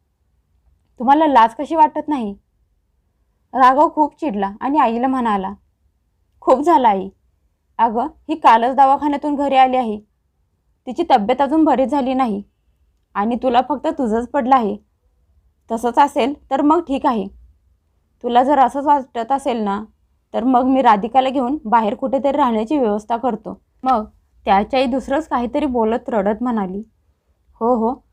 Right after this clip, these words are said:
तू तर मला आता धमकीच देणारच की, की तू मला म्हातारपणात एकटीला सोडून वेगळं राहायला जाणार म्हणून.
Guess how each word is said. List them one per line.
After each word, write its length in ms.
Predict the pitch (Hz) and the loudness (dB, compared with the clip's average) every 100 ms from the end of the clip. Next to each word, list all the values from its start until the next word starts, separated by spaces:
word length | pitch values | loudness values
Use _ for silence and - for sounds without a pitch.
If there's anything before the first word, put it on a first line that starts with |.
| _ _ | _ _
तू 100 | 220 202 | -8 -4
तर 80 | 254 | 0
मला 240 | 277 285 | 2 4
आता 140 | 277 311 | 2 2
धमकीच 360 | 277 226 277 | 0 -2 -2
देणारच 480 | 262 277 262 240 214 | -2 0 0 0 -4
की, 220 | - 294 214 - _ _ _ _ _ _ | -6 -6 -6 -12 _ _ _ _ _ _
की 60 | 202 | -10
तू 100 | 254 | -4
मला 280 | 247 277 240 | 2 2 4
म्हातारपणात 720 | 247 220 196 247 254 269 240 226 | 2 0 0 -2 0 -2 -4 -6
एकटीला 380 | 214 - 262 | -8 -6 -6
सोडून 320 | 277 294 277 302 | -2 -2 0 0
वेगळं 280 | 226 220 | 0 0
राहायला 260 | 233 247 233 | 2 2 0
जाणार 320 | 240 233 226 | 0 0 0
म्हणून. 320 | 226 233 220 | 0 -2 -2